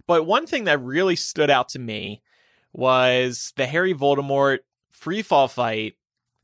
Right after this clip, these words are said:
at the end of Deathly Hallows Part Two. They run around the school, Voldemort's cloak wrapping around Harry as Voldemort just, like, stares as it's happening. It's, it's really tacky.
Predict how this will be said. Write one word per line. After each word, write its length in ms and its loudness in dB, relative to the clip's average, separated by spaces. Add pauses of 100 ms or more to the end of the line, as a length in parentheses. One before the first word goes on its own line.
(140)
at 220 -4
the 120 0
end 520 -2
of 140 -16
Deathly 300 -2
Hallows 600 -4 (380)
Part 240 -4
Two. 380 -4 (140)
They 120 -4
run 180 0
around 220 0
the 60 -12
school, 680 0 (120)
Voldemort's 760 0
cloak 600 0
wrapping 480 0
around 280 -2
Harry 480 -2
as 160 -2
Voldemort 420 0
just, 140 -12
like, 160 -4
stares 760 0
as 180 -4
it's 240 -12
happening. 680 -2
It's, 280 -12
it's 180 -20
really 360 -2
tacky. 580 -2